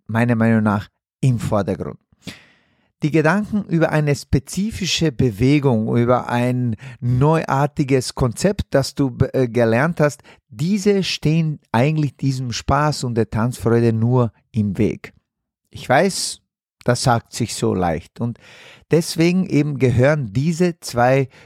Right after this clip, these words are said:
Schritte zusammen oder wie, wie es die Brandy Tobias gesagt hat, „Practice mindfully, dance mindlessly.“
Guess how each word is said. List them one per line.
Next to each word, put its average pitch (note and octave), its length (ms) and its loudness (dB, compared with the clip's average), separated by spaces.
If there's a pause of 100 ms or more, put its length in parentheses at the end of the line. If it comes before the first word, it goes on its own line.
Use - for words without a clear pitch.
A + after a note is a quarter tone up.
Schritte A#2+ 680 0 (240)
zusammen G#2+ 720 -4
oder G#2+ 300 -4
wie, B2+ 360 -2
wie B2+ 160 0
es - 260 -4 (280)
die A#2 220 -2
Brandy C#3 440 0
Tobias C3 580 2
gesagt C3 400 -2
hat, C3 180 -2 (500)
„Practice - 800 0
mindfully, D3 920 0 (160)
dance C3 720 -2 (140)
mindlessly.“ A2 1000 -2